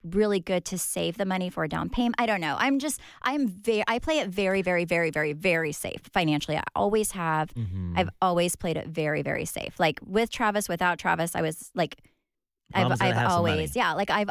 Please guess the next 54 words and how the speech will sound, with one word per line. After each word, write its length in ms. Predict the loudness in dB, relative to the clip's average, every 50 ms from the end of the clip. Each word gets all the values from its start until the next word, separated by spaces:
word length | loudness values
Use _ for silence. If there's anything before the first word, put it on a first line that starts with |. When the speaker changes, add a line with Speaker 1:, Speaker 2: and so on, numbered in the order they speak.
| -2
Speaker 1:
always 480 | 0 2 2 2 2 2 2 0 -2 -4
played 220 | -4 -4 -4 -4
it 100 | -4 -8
safe. 220 | -8 -8 -8 -10 -10 _ _ _ _ -2
I've 140 | -2 2 2
always 240 | 4 4 4 2 0
played 220 | 0 0 0 0
it 100 | -2 -4
safe 220 | -4 -4 -4 -2 -2
when 100 | -4 -4
it 80 | -4
came. 220 | -2 -2 0 0 0
Like, 120 | -2 0
I 140 | 0 0 0
can 160 | 0 0 -2
aff-, 260 | -2 -2 -4 -12 -12 -4
I, 300 | 0 2 2 2 2 0 0 0
I 60 | 0 2 2 2
have 220 | 2 0 0 0
the 80 | -2 0
down 240 | 2 2 2 2
payment 380 | 2 0 0 0 0 -2 -2 -2
and 120 | -2 -2 0
I 60 | 0
know 140 | 0 0 0
I 80 | -2
can 160 | 0 0 0 0
afford 320 | 0 0 -2 -4 -2 -2
it 100 | -4 -6 -4
because 340 | -6 -2 0 0 0 -2 -4 -8 -14 -20 -20 -20 -20 -10 -2
I 100 | 0 2
think 160 | 2 4 2
before 300 | 2 0 0 2 2 0
Travis, 320 | 2 2 2 2 2 0 -2 -2
I 80 | -2
always 320 | 0 0 2 0 0 0 0
knew 240 | 0 0 0 0 2
that 220 | 0 0 -2 -4 _ _ _ _ _ _ _ _ _ _ _ _ _ _ _ -2
my 160 | 0 0 0
parents, 460 | 2 2 2 4 4 4 2 0 -2
yes, 240 | 0 0 0 0 0
would 100 | 0 2
they, 160 | 2 2 2
like, 180 | 2 2 0 0
sell 240 | 0 2 2 2 2
everything 460 | 2 0 0 0 -2 0 0 -2 -2
to 40 | -2
get 140 | -2 -2 0
me 80 | 0 0
out 140 | 0 0
of 80 | 0 0
a 80 | -2 0
bad 200 | 2 0 0 0
spot? 360 | -2 0 0 0 0 0 -2